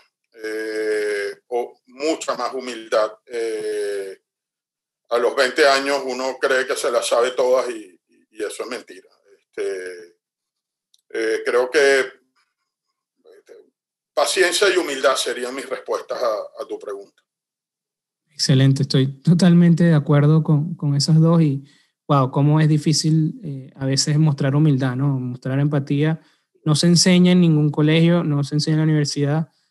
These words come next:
Speaker 2: es algo que debemos aprender por nosotros mismos, pero cómo cuesta, ¿no? Pero,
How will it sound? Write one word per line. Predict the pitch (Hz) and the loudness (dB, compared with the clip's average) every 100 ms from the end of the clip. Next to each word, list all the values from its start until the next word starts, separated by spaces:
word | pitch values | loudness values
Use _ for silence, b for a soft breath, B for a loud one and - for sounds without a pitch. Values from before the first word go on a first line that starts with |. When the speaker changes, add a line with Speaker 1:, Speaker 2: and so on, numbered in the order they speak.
| _ _ | _ _
Speaker 2:
es | 139 | 0
algo | 143 147 | 2 2
que | 160 | 2
debemos | 139 139 151 139 - _ - | 2 2 0 -2 -12 _ -10
aprender | 139 139 135 135 | -6 0 0 0
por | 147 | 0
nosotros | 160 143 156 151 | -2 -2 -4 0
mismos, | 156 160 165 175 - | 2 4 2 0 -4
pero | 151 143 | -2 -2
cómo | 139 147 151 | 0 0 0
cuesta, | 147 135 131 | 0 -2 -6
¿no? | 135 170 165 | -2 -2 -2
Pero, | 143 135 123 | -4 -4 -6